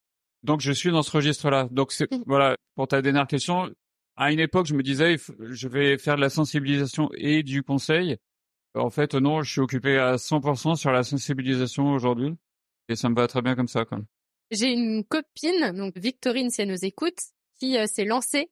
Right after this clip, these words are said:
Speaker 2: dans tout ce qui est, euh, coaching, formation de l'ikigai. Donc, c'est pour ça que j'ai souri quand tu l'as dit. Et moi, je, la première fois que j'en ai entendu parler de l'ikigai, c'était juste avant le covid,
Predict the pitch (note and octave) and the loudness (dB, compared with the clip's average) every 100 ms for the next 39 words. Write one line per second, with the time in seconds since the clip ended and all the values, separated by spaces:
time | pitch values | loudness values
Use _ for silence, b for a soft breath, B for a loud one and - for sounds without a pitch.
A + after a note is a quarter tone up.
0 | _ G#3 G3 G3+ G3 F#3+ F#3+ C#4 - - | _ -8 -4 0 0 -2 -2 -6 -6 -4
1 | B3+ G#3+ G3+ C#4 B3+ D4+ C4 A3 A3 A3 | 0 0 0 -4 -4 -4 -2 -2 -2 -2
2 | C4+ A3+ A#3 - G#3+ A3+ C#4+ G3+ F#3 _ | -2 -2 -4 -6 -2 0 0 -4 -6 _
3 | _ _ G#3 G#3 G3+ A#3+ B3 A3+ - - | _ _ -14 -10 -8 -2 -2 -2 -4 -4
4 | A#3+ B3+ A3 G3+ G3+ G3+ F#3+ G#3+ F#4 _ | -4 -2 -4 -4 -4 -4 -4 -6 -10 _
5 | _ _ _ _ - A#3+ B3+ _ A#3 B3 | _ _ _ _ -6 -4 -4 _ -6 -2
6 | C4+ D4+ C#4+ A3+ G#3 - D4+ D4 E4 C4 | 2 0 0 -2 -4 -4 -6 -2 -2 -2
7 | A#3+ G#3+ D4 E4 D#4 D4 B3+ B3 C4+ F4 | -2 -2 -2 -2 -2 0 2 4 2 -2
8 | _ - G3+ A3+ A#3+ - - A3 G#3+ C4 | _ -14 -4 -2 0 -4 -4 0 2 2
9 | - A3 G3+ F#3 C4+ - B3+ A3 A3 - | -2 -4 -4 -4 -6 0 0 0 -2 -2
10 | G#3+ G#3 | -4 -4